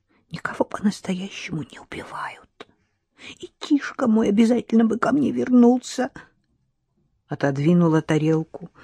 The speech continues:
глаза наполнились слезами. «Лизочка», ласково начала Елена, потянулась к дочери пожалеть, обнять,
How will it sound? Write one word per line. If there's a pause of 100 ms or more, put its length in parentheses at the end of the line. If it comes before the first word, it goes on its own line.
(160)
глаза
наполнились
слезами. (800)
«Лизочка», (380)
ласково
начала
Елена,
потянулась
к
дочери
пожалеть,
обнять,